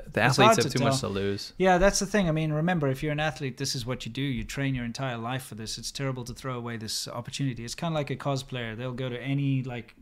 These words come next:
Speaker 1: anime con, no matter how small, just to show off their costume that they made, you
Speaker 2: Mm.
Speaker 1: know? Even if it isn't a b-,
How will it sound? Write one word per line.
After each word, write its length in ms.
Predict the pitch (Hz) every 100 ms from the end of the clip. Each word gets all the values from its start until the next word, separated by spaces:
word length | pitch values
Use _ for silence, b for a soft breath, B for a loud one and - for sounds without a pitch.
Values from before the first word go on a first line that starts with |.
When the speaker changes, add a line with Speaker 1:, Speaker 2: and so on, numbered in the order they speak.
| - -
Speaker 1:
anime 320 | 143 143 123 117
con, 240 | 139 131
no 80 | 117
matter 220 | 123 120
how 160 | 127 123
small, 340 | - 131 117
just 200 | 120 -
to 60 | 123
show 140 | 139
off 160 | 123 -
their 140 | 120
costume 380 | 139 131 - 120
that 120 | 110
they 80 | 113
made, 160 | 110
you 60 | 117 110
Speaker 2:
Mm. 20 | 107
Speaker 1:
know? 140 | 131 B B B B B -
Even 180 | 143 139
if 100 | 135
it 40 |
isn't 200 | 143 131
a 80 | 117
b-, 300 | 107 110 147